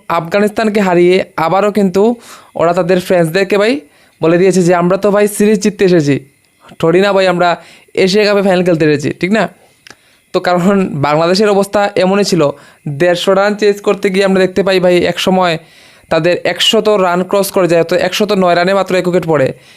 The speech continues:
এবং সেই জায়গা থেকে ভাই পাঁচ ছয় উইকেট পড়ে যায় দশ রান পনেরো রানের মধ্যে। সেই পুরনো বাংলাদেশ আবার ভাই মনে হচ্ছিল, প্রথম মনে হচ্ছিল যে এটা কোন বাংলাদেশ, এটা কি সিরিজের বাংলাদেশ? এবং তার কিছুক্ষণের মধ্যে ভাই ওরা বলে দিয়েছে, "না,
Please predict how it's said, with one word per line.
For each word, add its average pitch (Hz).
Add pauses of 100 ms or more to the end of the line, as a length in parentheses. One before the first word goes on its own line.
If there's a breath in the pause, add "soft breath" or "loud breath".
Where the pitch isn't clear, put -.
(120)
এবং 160
সেই 208
জায়গা 214
থেকে 208
ভাই 190
পাঁচ 190
ছয় 214
উইকেট 202
পড়ে 196
যায় 185
দশ 170
রান 165
পনেরো 175
রানের 165
মধ্যে। 135 (600)
সেই 233 (360 loud breath)
পুরনো 220
বাংলাদেশ 196
আবার 190
ভাই 190
মনে 180
হচ্ছিল, 185
প্রথম 202
মনে 220
হচ্ছিল 214
যে 214 (360 loud breath)
এটা 220
কোন 220
বাংলাদেশ, 170
এটা 185
কি 202
সিরিজের 202
বাংলাদেশ? 233 (420 loud breath)
এবং 196
তার 208
কিছুক্ষণের 262
মধ্যে 226
ভাই 220
ওরা 208
বলে 196
দিয়েছে, 190
"না, 170